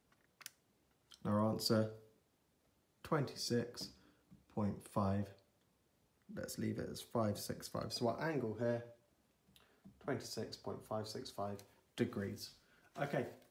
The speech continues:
don't forget to like, comment, subscribe. That's how we find missing angles with that one really simple life hack. If it's tan x equals fifteen over thirty, tan to the minus one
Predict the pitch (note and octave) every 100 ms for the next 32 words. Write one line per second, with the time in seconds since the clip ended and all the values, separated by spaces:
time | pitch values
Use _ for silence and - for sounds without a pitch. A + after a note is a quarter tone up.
0 | _ - D#3 D#3 - D3 D3 - - -
1 | - A2+ A#2+ A#2+ A2+ - - - - A#2+
2 | A2 - - - C#3+ C3+ C3 - - _
3 | _ _ - D#3 C#3 - - - C3+ B2+
4 | B2 C3 B2 B2 A#2 A#2+ B2+ C#3+ D3+ C#3+
5 | C#3+ - - _ - A2+ G#2+ - B2+ C3
6 | C3 A#2+ G#2+ G#2 G#2+ G2 A2 G#2+ - -
7 | G#2 G2+ G2 - - _ - F2+ - -
8 | B2 - - - C#3 C3+ A#2+ - - -
9 | - - - G#2 G#2 G#2+ - C3+ B2+ -
10 | B2+ B2+ - _ _ _ _ _ _ -
11 | A#2+ A2 - G#2+ G#2 G2+ G2+ - F#2+